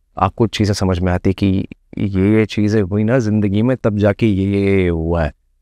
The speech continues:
वरना उसके बिना आप समझ नहीं पाओगे। जब तक आपकी फेलियर्स नहीं होते ना, तो आपको वो, the, the want, the need for success आपको समझ में नहीं आएगी। I've been,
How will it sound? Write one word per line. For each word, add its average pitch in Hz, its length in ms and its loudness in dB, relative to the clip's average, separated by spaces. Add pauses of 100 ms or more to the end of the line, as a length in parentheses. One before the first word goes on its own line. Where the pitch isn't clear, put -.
(260)
वरना 110 220 2
उसके 107 240 -2
बिना 107 240 0 (760)
आप - 120 -12
समझ 113 260 2
नहीं 101 140 2
पाओगे। 80 280 -2
जब 92 160 0
तक 117 120 2
आपकी 113 420 0
फेलियर्स 107 440 0
नहीं 117 140 2
होते 104 220 -2
ना, 143 100 -2
तो 139 120 -4
आपको 113 380 0
वो, 113 260 2 (840)
the, 95 300 2
the 98 440 0
want, 101 440 0 (160)
the 104 400 0 (220)
need 107 460 2
for 107 240 -4
success 98 240 0
आपको 101 200 2
समझ 85 260 -2
में 82 140 -2
नहीं 80 120 -4
आएगी। 78 280 -4
I've 113 260 2
been, 127 220 -2